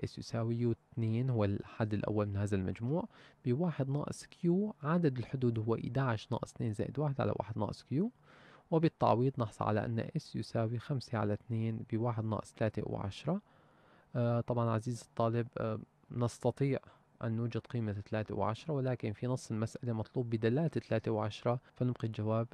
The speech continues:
كالآتي. المسألة الخامسة، لنتأمل المتتالية يو إن المعرفة تدريجيًا وفق يو إن زائد واحد يساوي اثنين يو إن ناقص خمسة واليو صفر يساوي الخمسة، ونريد دراسة اضطراد هذه المتتالية.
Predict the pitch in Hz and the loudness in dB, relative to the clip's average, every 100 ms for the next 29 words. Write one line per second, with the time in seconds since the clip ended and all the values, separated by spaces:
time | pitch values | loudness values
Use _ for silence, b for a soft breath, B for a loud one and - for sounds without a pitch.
0 | - - 110 - - 127 - _ _ _ | -6 -2 -2 -2 -10 -16 -20 _ _ _
1 | _ _ - 202 196 - 110 98 - 104 | _ _ 0 4 4 2 0 0 -2 -2
2 | 104 - 220 _ _ - 151 147 185 147 | -2 -2 -4 _ _ 0 2 2 0 0
3 | 113 117 117 117 117 123 113 113 120 131 | 2 0 -2 -2 0 2 2 2 2 0
4 | 123 135 - 113 113 143 127 - 123 113 | 0 -2 0 -2 0 0 0 -2 -4 0
5 | 110 107 113 110 143 208 196 147 117 - | -2 0 0 2 2 0 -4 -4 -4 -2
6 | 165 196 b b b b 143 156 135 113 | -2 -2 b b b b 2 2 4 2
7 | 113 107 117 151 143 127 - 117 117 - | 2 0 0 0 0 -4 -2 -4 -4 -2
8 | 190 185 165 - 123 120 104 - - 117 | 0 2 2 2 0 0 -2 -6 -6 -6
9 | - 123 120 131 B B B 127 117 117 | -2 -2 0 -4 B B B 2 2 2
10 | - 113 - 110 101 - - - - - | -2 -4 -2 -2 -4 -6 -8 -8 -10 -10
11 | - - _ _ _ _ _ - 127 123 | -14 -18 _ _ _ _ _ 0 2 4
12 | 131 185 175 - 123 135 190 - 143 - | 6 4 4 -4 4 6 4 2 0 -2
13 | - 147 185 151 123 104 101 98 101 101 | 0 4 6 6 6 4 2 0 0 -2
14 | 95 90 85 - | -2 -2 -2 -6